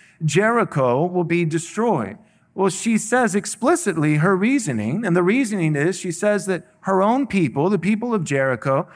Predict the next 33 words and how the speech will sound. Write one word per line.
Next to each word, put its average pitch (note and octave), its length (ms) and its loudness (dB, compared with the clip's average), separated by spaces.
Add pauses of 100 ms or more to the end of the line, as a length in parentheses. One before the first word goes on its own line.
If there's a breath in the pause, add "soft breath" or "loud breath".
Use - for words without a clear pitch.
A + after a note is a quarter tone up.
(120 loud breath)
there F3+ 160 2
is E3 140 0
no G#3+ 240 0
spirit A3 600 -4
left D#3+ 280 -2
in E3+ 200 0
them, F#2+ 180 -6 (480)
that F3+ 180 2
every G#3+ 380 0
man's G3+ 400 0
heart C3+ 440 0
has C3+ 220 -4
melted D#3 580 0
within D3 400 -2
him G2+ 240 -8
like C3+ 300 -4
wax, C#3+ 560 -4 (320 soft breath)
that D#3+ 160 0
they've E3+ 300 0
come A3+ 280 0
underneath E3+ 840 -2 (280 soft breath)
a D#3 480 -2 (100)
irrational, E3 1120 -2 (280)
and F3 160 -2
it G3 160 -2
being B3 440 2
irrational, D#3 720 0
we F#3 160 0
might G3 340 0
even F3+ 260 -2
say D#3+ 400 -2
a E3 100 0
supernatural D#3 1300 -4